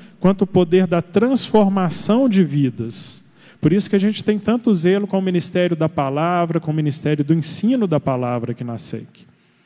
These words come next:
O outro pilar dessa mudança que a gente tá fazendo tá aí na palavra cultura. As redes sociais, os meios de comunicação, né, e hoje eles estão capitaneados aí pelas plataformas de streaming, né,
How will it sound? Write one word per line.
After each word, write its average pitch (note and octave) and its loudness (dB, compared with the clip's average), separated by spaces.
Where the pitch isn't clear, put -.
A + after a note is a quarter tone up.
O D3 0
outro F#3 0
pilar F3+ 2
dessa F3+ -2
mudança E3+ -2
que F3 0
a - 2
gente E3 -2
tá E3+ 0
fazendo E3 -2
tá F3+ -2
aí F3+ 0
na F3 0
palavra E3+ 0
cultura. F#3+ 2
As C#3+ 0
redes F3+ 2
sociais, E3 0
os C#3+ 0
meios E3 2
de D#3 -8
comunicação, E3 -2
né, F3+ 0
e D#3+ 4
hoje D#3+ 2
eles D3 -4
estão D3 -6
capitaneados D#3 -2
aí D3 2
pelas D3 -4
plataformas D3+ -2
de B2+ -4
streaming, F3 -2
né, F#3 0